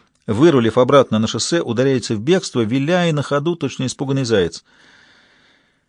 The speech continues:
Шляпа Грегора откатилась на несколько метров, перевернулась на тулью, да так и замерла, а сам Грегор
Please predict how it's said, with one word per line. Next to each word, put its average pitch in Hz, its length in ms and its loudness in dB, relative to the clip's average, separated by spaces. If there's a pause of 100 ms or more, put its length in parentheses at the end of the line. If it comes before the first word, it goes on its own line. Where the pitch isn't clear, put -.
(260)
Шляпа 170 440 2
Грегора 139 400 4
откатилась 127 640 -2
на 123 100 2
несколько 127 300 -2
метров, 110 540 -4 (640)
перевернулась 120 600 0
на 107 280 0
тулью, 117 380 -4
да 117 60 -2
так 101 200 -6
и - 20 -6
замерла, 110 520 0 (600)
а 104 140 0
сам 165 260 0
Грегор 147 440 2